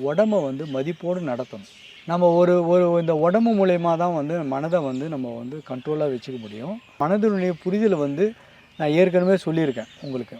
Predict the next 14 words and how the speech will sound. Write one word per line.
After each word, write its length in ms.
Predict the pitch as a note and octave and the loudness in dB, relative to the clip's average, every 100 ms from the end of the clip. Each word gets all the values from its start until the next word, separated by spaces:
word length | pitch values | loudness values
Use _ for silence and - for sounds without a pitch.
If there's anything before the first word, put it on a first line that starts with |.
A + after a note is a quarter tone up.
| C3 | -10
மனசுனா 460 | C#3 C#3+ C#3 C#3 C#3 | -6 -6 -4 -4 -4
என்ன 440 | C3 C#3 C3+ C3 | -2 0 0 0
ஒரு 220 | B2 B2 | -2 -4
இயக்கம் 440 | B2 B2 - B2+ B2 | -4 -4 -6 -8 -8
அதை 180 | A#2 A2+ | -10 -12
பற்றி 280 | A#2 A#2 | -12 -12
சொல்லியிருக்கேன். 380 | A#2+ A2+ G#2+ D3 - - - - - | -12 -12 -14 -16 -18 -20 -20 -20 -14
நான் 240 | D#3 F3+ A3+ | 0 4 6
கூட 180 | A#3 | 8
நிறைய 380 | A#3+ F#3 G3+ A3+ | 8 8 8 6
வந்து 520 | G#3 F3+ G3 A3 F3+ C3+ | 4 4 6 6 6 4
டே 160 | D3+ | 0
மெடிடேஷன் 600 | D3+ D#3+ E3+ A3+ - E3 | 0 -2 2 0 0 -6
பண்ணும்போது 600 | C#3+ D#3 C#3+ B2 B2 D3+ | -6 -6 -4 -4 -4 -6